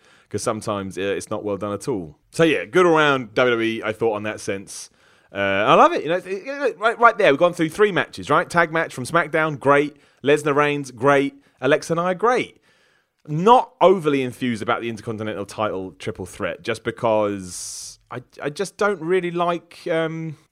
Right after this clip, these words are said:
it feels, I mean, it has been rushed together, 'cause originally, obviously, it was meant to be The Miz versus, uh, what's his name? Braun Strowman. That got changed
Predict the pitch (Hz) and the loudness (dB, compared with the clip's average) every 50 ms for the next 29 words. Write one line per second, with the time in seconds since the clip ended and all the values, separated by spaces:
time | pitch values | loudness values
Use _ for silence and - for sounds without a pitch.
0 | - - 165 170 - - 226 240 233 220 220 214 190 165 - - 196 180 180 247 | -8 -8 -8 -6 -4 -2 0 4 6 6 6 6 4 0 -6 -4 -2 0 2 2
1 | 262 202 175 135 117 104 90 - - 98 95 92 78 71 73 - 104 117 135 151 | 2 2 0 0 0 -2 -6 -8 -8 -6 -6 -6 -6 -6 -10 -8 -4 -2 -2 0
2 | 135 131 123 117 113 - 131 110 98 120 117 110 - 113 104 101 104 113 117 117 | 0 0 0 0 0 -2 -2 -2 -2 -4 -6 -6 -6 -6 -4 -4 -2 -2 -2 -2
3 | 104 98 104 107 104 101 95 - - 101 98 95 92 92 90 87 85 - 107 101 | -2 -2 0 0 0 0 0 -2 -4 -4 -2 -2 -2 -4 -6 -8 -8 -6 -4 -4
4 | 95 95 95 92 92 92 90 90 87 - _ - - - - - - _ _ _ | -2 -2 0 0 0 -2 -2 -2 -4 -6 _ -18 -18 -16 -16 -18 -20 _ _ _
5 | _ _ - - 127 - 131 113 113 113 107 101 92 87 78 - _ _ - - | _ _ -8 -6 -6 -4 -4 -4 -2 -2 -2 -2 -2 -6 -12 -16 _ _ -20 -10
6 | - - 127 127 127 120 - 147 135 131 131 147 160 160 147 92 110 120 - - | -4 0 2 2 2 2 2 4 4 4 4 0 -4 -4 -4 -4 -6 -8 -8 -8
7 | - - - 156 131 120 120 120 123 147 175 202 185 - - - - | -8 -4 -2 0 0 0 -2 -4 -6 -6 -8 -8 -10 -12 -12 -14 -18